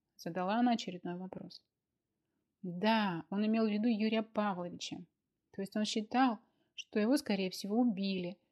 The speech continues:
и Илья будто бы знает, кто убийца, точнее догадывается». «Но вы-то здесь при чём? Почему он обратился к вам, а не в милицию?»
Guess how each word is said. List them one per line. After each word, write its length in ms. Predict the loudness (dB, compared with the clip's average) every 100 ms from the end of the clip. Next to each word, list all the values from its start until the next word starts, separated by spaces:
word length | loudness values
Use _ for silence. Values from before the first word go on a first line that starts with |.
| _ -2
и 100 | 0
Илья 240 | 4 4
будто 240 | 4 2
бы 100 | 2
знает, 440 | 2 2 2 0 -4
кто 200 | -4 -2
убийца, 400 | 0 -2 -4 -4
точнее 380 | -4 2 4 4
догадывается». 800 | 4 4 0 -4 -8 -12 -14 -14 _ _ _ _ _ _ _ _ -6
«Но 300 | -4 -4 -2
вы-то 220 | 0 0
здесь 180 | -2 -6
при 140 | -8
чём? 300 | -6 -6 -8 _ _ _ _
Почему 340 | -8 0 2
он 80 | 2
обратился 440 | 2 2 0 -2
к 100 | -6
вам, 260 | -2 0 2
а 40 |
не 120 | 2 0
в 40 |
милицию?» 600 | -2 -4 -6 -8 -10 -10